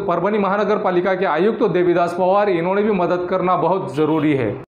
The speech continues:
परभणी शहर महानगर पालिका की जानिब से जिस तरह से प-, पूरे शहर में, परभणी शहर में जिस तरह से केयर किया जा रहा है, हर वार्ड में साफ़ सफाई की जा रही है।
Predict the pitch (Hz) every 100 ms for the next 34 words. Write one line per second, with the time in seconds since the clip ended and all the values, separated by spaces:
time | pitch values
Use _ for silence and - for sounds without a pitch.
0 | - 165 226 269 269 220 240 202 214 214
1 | 220 180 175 202 190 196 160 160 170 190
2 | 180 196 214 190 170 170 208 196 160 160
3 | - 185 180 160 170 190 185 151 170 175
4 | 175 165 185 165 175 175 165 160 175 170
5 | 175 185 180 175 156 156 156 156 160 180
6 | 180 175 151 151 156 165 - 143 - 156
7 | 160 156 143 139 135 123 120